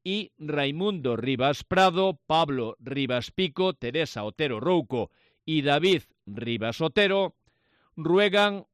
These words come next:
una oración por su alma y la asistencia al funeral de segundo aniversario que se celebrará mañana domingo a las diez de la mañana en la iglesia parroquial de Santa Eulalia de Río Aveso, Cospeito.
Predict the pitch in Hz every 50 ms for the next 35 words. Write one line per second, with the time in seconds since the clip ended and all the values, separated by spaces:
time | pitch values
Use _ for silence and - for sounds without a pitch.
0 | _ - 196 214 208 190 170 147 139 131 120 - 165 170 170 165 - 233 214 -
1 | - 175 175 175 170 165 165 165 170 170 156 - _ _ _ _ - - 135 139
2 | 139 135 131 123 - 156 151 - - 180 180 175 147 - - 175 175 175 - -
3 | _ - 160 170 180 170 - - 165 160 156 156 160 170 170 156 131 123 135 131
4 | 117 - - 117 113 139 196 202 170 147 143 170 208 208 185 151 117 - 165 160
5 | 156 160 165 165 165 156 - _ _ _ _ _ _ _ _ _ _ _ - 156
6 | 156 151 - - 214 226 - - - 190 202 214 220 196 190 170 151 156 160 160
7 | - - 127 120 120 117 120 135 165 180 170 147 123 110 98 110 127 170 214 233
8 | 233 220 233 233 240 233 214 - _ _ _ _ _ _ _ - 147 151 147 143
9 | 135 123 113 156 208 202 170 139 151 175 202 190 170 147 151 151 151 147 147 147
10 | 143 123 - _ _ _ _ _ _ _ - 139 131 127 120 117 113 117 135 160
11 | 175 - - 131 117 - 165 165 156 139 123 - 156 165 165 160 123 120 107 -
12 | 160 165 156 - 117 117 120 131 151 165 160 147 127 120 117 160 180 190 - _
13 | - 139 139 147 151 143 135 135 143 170 208 202 - - 165 127 175 170 - -
14 | 214 190 139 - 143 113 95 -